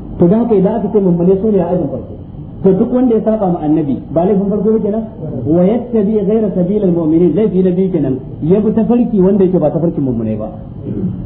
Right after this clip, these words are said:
Ba tafarkin sahabban Annabi sallallahu alaihi wasallam ba. Kalmar sabil mufrad ne.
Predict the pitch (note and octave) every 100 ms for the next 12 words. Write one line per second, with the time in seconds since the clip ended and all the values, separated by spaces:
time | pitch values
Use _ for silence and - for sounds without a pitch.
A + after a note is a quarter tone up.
0 | A2+ D3+ F#3 F3+ G#3 G3 D3+ C#3+ C#3 E3+
1 | D3 D3+ C#3+ C3 B2 C3 A#2+ A2 A2+ G#2+
2 | G2+ - - - G#3 B3 A#3+ G#3 F3+ F3
3 | A3 G#3+ D#3+ F3+ F3+ C3+ A#2